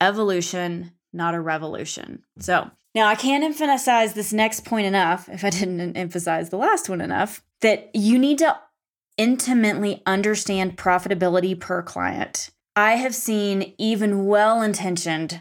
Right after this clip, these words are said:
service launches sabotage healthy firms because they didn't pencil out the numbers. You need to know, calculate each client or client segment's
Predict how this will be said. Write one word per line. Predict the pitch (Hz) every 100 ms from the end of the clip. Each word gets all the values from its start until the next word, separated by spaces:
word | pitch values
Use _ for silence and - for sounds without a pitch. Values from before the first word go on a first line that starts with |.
| -
service | - - 202 190 185
launches | 185 175 175 185 170 -
sabotage | - 196 190 202 208 190 180 -
healthy | - 185 190 240
firms | 220 190 180 175 175
because | 190 190
they | 180 190
didn't | 208 220
pencil | 214 220 208 208 190
out | 180 180
the | 175
numbers. | 175 170 160 - - 175 - - _ 196
You | 214
need | 240
to | 226
know, | 220 226 226 185 175 175 - _ -
calculate | - 233 233 220 196 170 175 - - _ -
each | 220 233 226
client | - - 226 214 202 202 -
or | 180 214
client | 214 196 220 -
segment's | 190 180 185 180